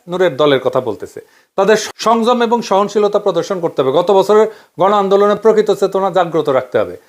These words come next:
দেশকে বর্তমান অস্থিরতার শৃঙ্খল থেকে মুক্ত হইতে হবে। বাংলাদেশকে আগায় নিতে হইলে আমাদের এই যে মবের সংস্কৃতির বিপরীতে সতর্ক থাকতে হবে, আইনের শাসন প্রতিষ্ঠা করতে হবে এবং একটা শান্তিপূর্ণ স্থিতিশীল দেশ গড়ে তুলতে হবে। কেবল জনগণকে গণতান্ত্রিক পথে ক্ষমতায়ন করা এবং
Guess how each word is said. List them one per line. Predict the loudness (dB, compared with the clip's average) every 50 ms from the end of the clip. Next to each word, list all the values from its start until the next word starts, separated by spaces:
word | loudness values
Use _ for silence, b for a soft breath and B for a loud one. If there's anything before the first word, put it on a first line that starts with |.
| b b b -12 0
দেশকে | 2 2 2 2 -2 0 0 2
বর্তমান | 2 2 0 0 0 -2 -2 -2 -2
অস্থিরতার | -4 -4 -4 -2 -4 -2 -2 0 0 0 -4 -4 b b b b b b
শৃঙ্খল | -6 0 2 2 4 4 2 2 2
থেকে | 2 0 0
মুক্ত | 0 0 -4 0 2 2
হইতে | 2 2 0 -2
হবে। | -2 -2 -6 -14 b b b b b b -6 -2
বাংলাদেশকে | 0 0 2 2 2 0 0 0 2 2
আগায় | 2 2 2 2 0
নিতে | 0 0 0 2 2
হইলে | 2 2 0 -2
আমাদের | 0 0 0 0 0 2 2 4 4
এই | 4 4
যে | 2 0
মবের | 0 2 0 2 2 2
সংস্কৃতির | 0 0 -4 -4 -4 -2 -4 -4 -2 -2 -2
বিপরীতে | -2 -4 -2 0 -2 -2 -2 -4 -4
সতর্ক | -4 -4 -4 -4 -4 -4 -4
থাকতে | -4 -4 -6 -2 -2 -2
হবে, | -2 -2 -4 -12 b b b b b b b b b _ -4
আইনের | -2 0 2 2 2 0 0
শাসন | -2 0 -2 -2 0 0 -4 0
প্রতিষ্ঠা | -2 -2 -4 -4 -2 -2 -2
করতে | -2 -2 -2 0 2
হবে | 2 2 2
এবং | 2 0 -2 -4
একটা | -4 -10 -6
শান্তিপূর্ণ | -2 -2 -2 0 0 -2 -2 0 -2 -4 -4
স্থিতিশীল | -4 -4 -6 -6 -6 -8 -4 0 2 2 0 0 B B B B B -8 0
দেশ | 2 2 2 4 4
গড়ে | 4 4 4
তুলতে | 2 0 -6 -6 -4
হবে। | -4 -4 -6 -8 -16 _ _ _ _ _ _ -2
কেবল | 0 2 2 2 2
জনগণকে | 2 0 2 2 2 2 2 0 2 0 -2 0
গণতান্ত্রিক | 0 0 0 0 -2 -2 -2 -2 -6 -2 -2
পথে | -2 -2 -2
ক্ষমতায়ন | -4 -4 -4 -4 -2 0 2 2 0 0
করা | 0 2 2 4 4 4
এবং | 2 2 -2 -4